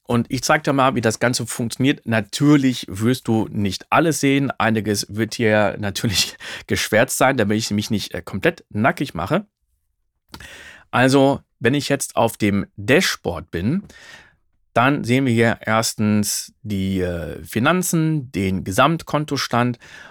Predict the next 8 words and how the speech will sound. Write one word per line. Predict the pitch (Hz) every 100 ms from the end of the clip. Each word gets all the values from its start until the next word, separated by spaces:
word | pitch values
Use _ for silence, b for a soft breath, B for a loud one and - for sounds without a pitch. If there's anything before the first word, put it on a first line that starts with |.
| B B
und | 139 123 120
das | 110
Ganze | - 120 117 117
ist | 117 117 113 - -
verbunden | 104 98 90 147 196 202 208 214 208 b b b -
mit | 107
meinem | 104 92
PayPal-Konto | - 139 170 185 190 180 196 220 247